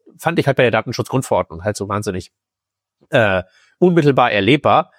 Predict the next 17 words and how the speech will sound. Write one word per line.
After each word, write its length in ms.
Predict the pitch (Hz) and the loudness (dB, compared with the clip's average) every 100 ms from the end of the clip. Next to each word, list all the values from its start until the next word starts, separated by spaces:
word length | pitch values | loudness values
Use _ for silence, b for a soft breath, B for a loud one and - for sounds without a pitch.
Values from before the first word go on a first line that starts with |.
| _ - | _ -4
Man 160 | 160 | -4
scrollt 260 | - 135 139 | -2 -2 0
durch 140 | 107 | 0
Hacker 200 | 127 147 | -2 0
News 220 | 147 147 143 | 0 0 0
und 80 | |
alle 160 | - 127 | 0 2
regen 200 | 110 127 | 2 2
sich 160 | 117 120 | 0 0
halt 140 | 113 | 0
wahnsinnig 460 | 110 120 101 95 - | 0 0 -2 -4 -4
auf. 180 | 76 | -4
Das 160 | - - | -4 -4
hab 120 | 117 | -2
ich 100 | 104 | -2
halt 140 | 107 92 | -2 0
hiermit 360 | 117 120 - | 0 0 -6